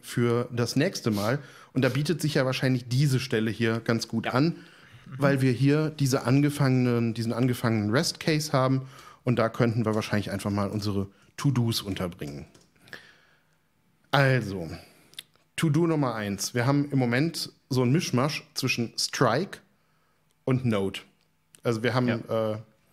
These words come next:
Speaker 1: äh, äh, Strike versus Node aufräumen. Punkt Nummer zwei.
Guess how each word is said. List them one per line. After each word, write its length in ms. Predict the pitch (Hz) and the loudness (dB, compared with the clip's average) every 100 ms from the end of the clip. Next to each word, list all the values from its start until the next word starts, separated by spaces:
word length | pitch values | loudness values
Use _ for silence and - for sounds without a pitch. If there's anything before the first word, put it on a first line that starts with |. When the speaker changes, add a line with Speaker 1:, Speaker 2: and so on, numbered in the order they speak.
| _ _ _ _ _ _ _ - | _ _ _ _ _ _ _ -2
Speaker 1:
äh, 40 | |
äh, 140 | 120 110 | 0 0
Strike 520 | - 139 120 143 - - | 0 0 2 -2 -8 -6
versus 560 | 117 113 107 110 - - | 0 2 2 -2 -4 -4
Node 340 | 110 104 104 - | -2 0 -2 -4
aufräumen. 600 | 87 - 82 80 65 - _ _ _ _ - _ _ _ - 107 | -6 -6 -8 -8 -8 -12 _ _ _ _ -20 _ _ _ -10 0
Punkt 180 | 151 156 | 2 4
Nummer 200 | 139 123 | 2 2
zwei. 300 | - 143 | 2 0